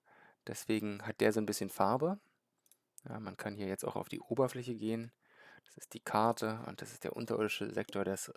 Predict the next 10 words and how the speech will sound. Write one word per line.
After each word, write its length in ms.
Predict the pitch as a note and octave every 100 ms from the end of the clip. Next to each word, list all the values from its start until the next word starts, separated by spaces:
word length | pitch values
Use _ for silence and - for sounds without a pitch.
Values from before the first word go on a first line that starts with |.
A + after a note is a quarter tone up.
| -
Rebellenlager. 800 | F#2+ F2 G#2+ B2+ A2 A2 A2 G2+
Und 120 | G2+
ich 160 | - -
glaube, 480 | G#2 G2 C3 C#3
ich 180 | G#2+ -
hatte 160 | A#2+ A#2+
noch 160 | A2
nicht 300 | G#2 A2+ - _ - - - -
mit 220 | - G#2+ -
den 320 | G#2 G2+